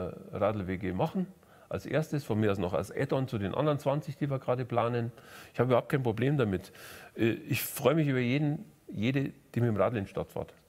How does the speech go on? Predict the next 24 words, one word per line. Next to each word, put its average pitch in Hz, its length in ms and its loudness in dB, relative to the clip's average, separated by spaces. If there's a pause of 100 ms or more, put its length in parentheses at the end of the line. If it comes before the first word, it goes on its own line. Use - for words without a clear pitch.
(500)
Kann 107 140 2
ich 107 80 0
nur 110 100 4
ganz 113 240 2
deutlich 117 260 2
sagen, 120 160 2
ist 113 100 -2
mir 110 280 2
allemal 127 380 2
lieber 131 380 -2
wie 113 200 -2 (160)
diejenigen, 107 300 0
die 101 80 -2
mit 95 100 0
dem - 80 -2
Auto 151 240 0
fahren. 151 300 0 (720)
Bisschen 143 260 2
unglücklich 147 460 2
bin 135 140 2
ich 127 120 0
über 120 160 4
die, 113 240 4
äh, 107 480 0